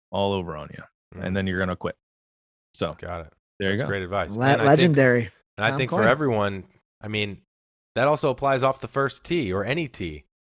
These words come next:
Speaker 2: or any
Speaker 3: Yeah.
Speaker 2: shot, right? If you're
Speaker 1: Yeah, man.
Speaker 2: trying not to fail, probably gonna fail. So giving yourself the freedom to take your best shot and go get the ball wherever it is and do your best from there.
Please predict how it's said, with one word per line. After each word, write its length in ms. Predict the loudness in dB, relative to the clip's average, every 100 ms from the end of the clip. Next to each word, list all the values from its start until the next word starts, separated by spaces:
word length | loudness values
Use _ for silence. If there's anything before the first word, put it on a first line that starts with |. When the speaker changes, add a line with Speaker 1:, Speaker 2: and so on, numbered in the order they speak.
| _ -6
Speaker 2:
or 120 | -2
any 140 | -2
Speaker 3:
Yeah. 120 | -4 -2
Speaker 2:
shot, 280 | 0 0
right? 260 | -2 -2 -2
If 140 | -4
you're 280 | -4 -2 0
Speaker 1:
Yeah, 80 | 0
man. 240 | 0 0 -2
Speaker 2:
trying 300 | -2 -2 0
not 240 | -2 -2
to 60 | -6
fail, 540 | -6 -2 0 0 -4 -4 -6 _ _ _ _ -4
probably 220 | 0 0
gonna 140 | 0 -4
fail. 440 | -2 -2 -2 -8 _ _ _
So 180 | -8 -6
giving 280 | -2 -4 -4
yourself 340 | -4 -2 -2
the 100 | -4
freedom 680 | -10 -4 0 2 0 -2 -6 -14 _ _ _ _ _
to 140 | -6
take 260 | -4 -4 -4
your 80 | -4
best 220 | -4 -4
shot 480 | -4 -2 0 -2 -6 _ -12
and 480 | -8 -8 -8 -12 -16 _ _
go 120 | -2
get 200 | -2 -4
the 60 | -6
ball 280 | -2 0 0
wherever 300 | -2 -4 -4
it 80 | -4
is 200 | -6 -8
and 80 | -10
do 60 |
your 120 | -8
best 300 | -6 -6 -8
from 140 | -10 -10
there. 300 | -8 -8